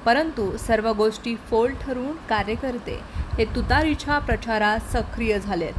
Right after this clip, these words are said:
त्यामुळे वाईमध्ये महायुतीची कमाल होणार का?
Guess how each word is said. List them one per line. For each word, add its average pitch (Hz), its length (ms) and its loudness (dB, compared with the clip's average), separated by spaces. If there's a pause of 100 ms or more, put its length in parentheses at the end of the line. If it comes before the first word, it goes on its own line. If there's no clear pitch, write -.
त्यामुळे 190 380 2
वाईमध्ये 202 640 0 (440)
महायुतीची 269 800 0 (120)
कमाल 233 300 2
होणार 233 360 2
का? 233 220 -2